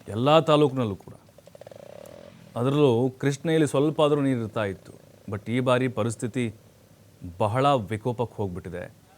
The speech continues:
ಪಾಪ ಟ್ಯಾಂಕರ್ ಸಾಕಾಗ್ತಾ ಇಲ್ಲ ರೀ. ಒಂದ್ ಮನೆಗೆ ಎಷ್ಟ್ರಿ, ಎಷ್ಟ್ರಿ ಕೂಡ? ಎರಡ್ ಮೂರು ಕೂಡ ಕೊಟ್ರೆ ಸಾಕಾಗತ್ತೇನ್ರಿ? ಕುಡಿಯೋಕ್ಕಾಗಲ್ಲ. ಅದು ಡೈಲಿ ಏನ್ ಟ್ಯಾಂಕರ್ ಅಲ್ಲ,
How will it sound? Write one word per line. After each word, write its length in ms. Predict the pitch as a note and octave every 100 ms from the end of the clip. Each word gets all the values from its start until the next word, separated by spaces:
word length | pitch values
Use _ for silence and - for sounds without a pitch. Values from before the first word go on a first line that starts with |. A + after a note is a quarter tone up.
| - - - -
ಪಾಪ 160 | C#3+ D#3+
ಟ್ಯಾಂಕರ್ 420 | D#3+ F3 G3+ G#3
ಸಾಕಾಗ್ತಾ 440 | F#3+ F3+ G3+ F#3
ಇಲ್ಲ 160 | F#3 F3+
ರೀ. 160 | F3 F#3+
ಒಂದ್ 220 | F3 E3+
ಮನೆಗೆ 260 | F3+ F#3+
ಎಷ್ಟ್ರಿ, 320 | F3+ F3 G3 F#3
ಎಷ್ಟ್ರಿ 260 | F3 G3
ಕೂಡ? 180 | G3 F#3 G3+ B3+ - _ _ - -
ಎರಡ್ 180 | A#2 C#3+
ಮೂರು 160 | F3+ F#3
ಕೂಡ 180 | F#3 F#3
ಕೊಟ್ರೆ 380 | F3+ F3 G#3
ಸಾಕಾಗತ್ತೇನ್ರಿ? 800 | G3+ C#3+ F3+ F3+ D#3+ D3 F3 A#3 - - - - - - _ _ _ _ _ - - - - - - -
ಕುಡಿಯೋಕ್ಕಾಗಲ್ಲ. 680 | - D#3 F#3+ E3 F3 F#3+ A2+ E2+ - - - - - - - - - -
ಅದು 140 | D3
ಡೈಲಿ 320 | D#3 D3 F#3
ಏನ್ 160 | F#3+ F#3
ಟ್ಯಾಂಕರ್ 340 | D#3+ E3 F3
ಅಲ್ಲ, 300 | D3+ C#3+ -